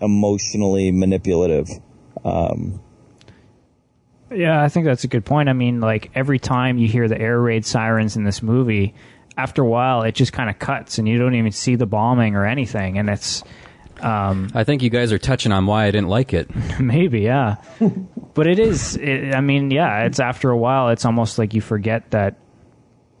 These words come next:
Speaker 2: that's going on, and, and it's, it solely is focusing on the survival of these two people. It's not, um, not at all concerned with the war itself, I guess. Uh, which again is,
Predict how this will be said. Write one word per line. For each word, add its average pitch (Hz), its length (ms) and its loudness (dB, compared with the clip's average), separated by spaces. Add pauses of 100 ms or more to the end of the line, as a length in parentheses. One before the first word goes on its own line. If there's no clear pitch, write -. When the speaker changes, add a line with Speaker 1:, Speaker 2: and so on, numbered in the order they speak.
(140)
Speaker 2:
that's 110 380 -2
going 110 360 0
on, 120 360 2
and, 104 340 -2
and 104 460 -2
it's, - 440 -6
it 113 340 -6
solely 131 640 0
is 107 140 -2
focusing 117 580 -2
on 104 240 0
the 104 80 0
survival 104 640 -2
of 98 240 -4 (100)
these 107 260 -2
two - 180 -2
people. 104 480 -2
It's 98 200 -4
not, 107 320 0 (760)
um, 98 600 -2 (400)
not 110 300 -2
at 107 100 0
all 107 180 0
concerned 123 560 0
with 101 480 -2 (760)
the 107 100 0
war 101 320 0
itself, 113 580 -2
I - 80 0
guess. - 500 -2 (840)
Uh, 120 280 -4
which 135 280 -2
again 131 300 0
is, 107 200 -2